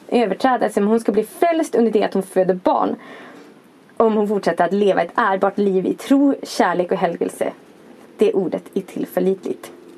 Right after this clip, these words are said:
Det sista hon, eh, i vers femton så står det, "Men hon ska bli frälst under det att hon föder barn." Pratar han fortfarande i singularis. Sen så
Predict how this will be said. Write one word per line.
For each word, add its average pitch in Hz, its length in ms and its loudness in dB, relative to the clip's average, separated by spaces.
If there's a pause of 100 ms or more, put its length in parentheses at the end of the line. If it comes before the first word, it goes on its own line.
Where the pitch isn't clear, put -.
(580)
Det 208 240 -2
sista 254 640 -2
hon, 226 380 2 (300)
eh, 180 380 0 (220)
i 226 140 0
vers 254 200 -2
femton 202 480 0 (100)
så 196 200 -4
står 170 180 -4
det, 185 80 2
"Men 196 180 2
hon 220 160 2
ska 214 120 -2
bli 185 100 -2
frälst 269 400 0
under 208 140 2
det 180 140 0
att - 80 -4
hon 196 100 -4
föder 185 240 0
barn." 233 320 2
Pratar 214 180 0
han 180 100 -2
fortfarande 170 400 -4
i 190 60 -2
singularis. - 760 -2 (960)
Sen 247 360 0 (140)
så 202 380 0